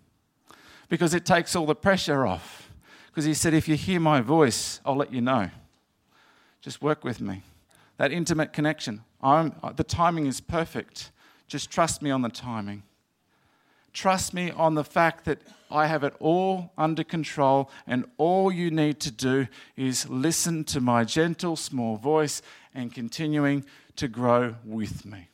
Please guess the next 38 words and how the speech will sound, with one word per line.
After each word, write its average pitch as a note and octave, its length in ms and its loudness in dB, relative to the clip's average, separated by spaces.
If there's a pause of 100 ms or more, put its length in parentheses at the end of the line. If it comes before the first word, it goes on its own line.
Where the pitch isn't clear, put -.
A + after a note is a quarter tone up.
(100)
And D3 180 -4
that's D3+ 220 -4
all C#3 140 -4
God B2 260 -8
asks - 540 -6
in A2+ 100 -10
the A2 60 -6
middle C3+ 240 -2
of D#3 80 -2
the E3 80 -4
desert. G#2+ 440 -4 (1000)
Doesn't D3 260 -2
ask D3+ 300 2
anymore C3 420 -2 (380)
because C#3+ 240 -4
he's D3+ 180 -2
already E3+ 220 -2
made C#3+ 320 2
the B2+ 60 -6
promise B2 420 -2
to A#2+ 80 -10
take B2+ 260 -4
me A#2+ 140 -2
into A2 120 -2
the G#2 100 -6
pro-, A#2+ 320 -4 (420)
into B2+ 260 -2
the G#2+ 80 -6
new A2 240 0
land. G#2+ 440 0 (1600)
He B2+ 140 -4
says, A#2+ 360 -2
and C3 140 0
he's A#2+ 140 0
faithful D#3+ 480 0
to A2+ 240 -8
his G#2+ 240 -10
word. G#2+ 460 -4